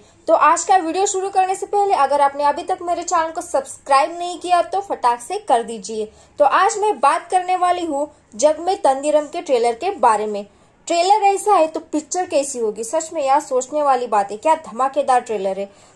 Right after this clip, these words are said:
हर बार की तरह इस बार भी धनुष अपने acting से सबका दिल जीतने में कामयाब होने वाले हैं। एक के बाद एक के बाद एक धमाकेदार मूवीज आ रही है उनकी।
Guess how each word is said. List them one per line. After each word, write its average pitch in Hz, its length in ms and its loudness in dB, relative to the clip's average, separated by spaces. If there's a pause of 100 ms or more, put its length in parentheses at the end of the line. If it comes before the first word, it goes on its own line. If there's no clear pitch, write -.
हर 294 180 6
बार 381 240 4
की 392 140 -2
तरह 359 340 4
इस 330 220 -6
बार 330 220 6
भी 285 260 -6
धनुष 302 440 -2
अपने 311 520 0
acting 302 560 -4
से 311 240 -4
सबका 349 680 0
दिल 320 260 -2
जीतने 285 400 -6
में 330 120 -4
कामयाब 277 580 2
होने 240 200 -4
वाले 208 260 0
हैं। 202 300 -10 (960)
एक 330 300 4
के 427 100 6
बाद 415 300 2
एक - 300 2
के 370 80 -6
बाद 370 260 2
एक 269 420 2
धमाकेदार 339 840 2
मूवीज 320 400 -2
आ 277 160 6
रही 269 180 0
है 247 60 4
उनकी। 214 360 -4